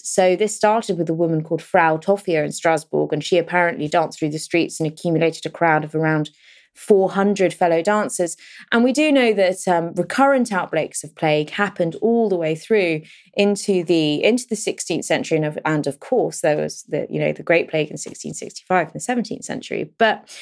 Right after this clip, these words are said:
there, it was teetering off by this point. So it's not necessarily, you know, can we put it down to the Black Death or the, the bubonic plague? I think it's more the stressful climate in which people were living in. It was, you know,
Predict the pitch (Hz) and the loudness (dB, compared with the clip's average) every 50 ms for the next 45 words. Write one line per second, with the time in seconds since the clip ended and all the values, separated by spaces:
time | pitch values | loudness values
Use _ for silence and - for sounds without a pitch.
0 | - - - _ _ - 254 254 185 254 240 254 320 330 330 302 - - 294 277 | -20 -20 -20 _ _ 2 2 4 4 4 4 4 4 2 2 0 -2 0 0 0
1 | 247 - 247 247 240 254 262 254 - - 226 196 170 175 160 - - - - 170 | 2 2 2 2 4 2 2 0 0 2 2 2 2 2 0 -2 -2 0 2 2
2 | 156 151 135 - - - 233 226 233 226 - - - - - 254 - 294 320 320 | 2 2 0 -2 0 2 4 4 2 0 -4 -6 -2 0 0 2 2 2 2 2
3 | 262 269 262 - - 233 - - 294 285 269 233 208 190 180 175 170 165 - - | 2 2 0 0 -2 -4 0 2 4 4 6 4 4 2 2 2 2 0 -2 -4
4 | - _ _ _ - - - - 214 196 170 165 165 - 208 196 190 190 202 202 | -8 _ _ _ -14 -8 -2 2 4 4 4 4 2 2 2 2 2 0 -2 -4
5 | - - - 202 196 208 202 190 185 - - 190 175 165 165 170 175 - _ _ | -2 0 0 2 2 2 2 0 0 0 0 0 2 2 0 -2 -4 -6 _ _
6 | _ _ - 185 175 180 208 196 - 185 170 - - 170 226 208 160 139 - - | _ _ -16 -6 0 2 2 4 4 4 2 2 2 2 4 4 4 2 0 -4
7 | - - 175 175 165 151 156 160 160 160 160 - - 170 151 185 185 175 170 175 | -2 0 2 2 2 2 2 2 2 2 0 0 0 0 2 2 2 2 4 2
8 | 165 160 175 - - 214 233 226 202 160 - 139 165 - - _ _ - - - | 2 0 -2 -4 0 2 2 2 2 2 0 -2 -4 -6 -10 _ _ -20 -20 -20
9 | _ _ - 220 220 220 294 311 294 330 320 - - 247 233 233 226 220 214 214 | _ _ -2 -2 0 2 2 2 2 0 -2 0 2 4 4 4 4 4 2 0
10 | 214 214 - _ _ _ _ _ _ _ _ _ - - 202 190 196 240 - - | -2 -8 -18 _ _ _ _ _ _ _ _ _ -12 -8 -4 2 2 2 2 0
11 | - - - - 254 247 240 - - - 208 190 - - 233 233 233 226 226 202 | -8 -4 0 2 2 2 2 -2 -2 0 0 0 0 0 0 2 4 4 4 2
12 | 180 - - - 175 175 180 - - - - - 214 202 196 - 185 170 180 175 | 2 0 -2 0 0 2 2 0 0 -2 -2 0 0 0 2 2 2 4 4 4
13 | 180 190 196 196 185 170 143 107 113 117 - 143 127 135 185 190 185 180 170 - | 2 2 2 0 0 0 0 -2 -2 -2 0 0 0 4 4 4 4 4 2 0
14 | - - 202 180 165 151 151 151 131 | -4 -2 0 2 2 2 2 0 -2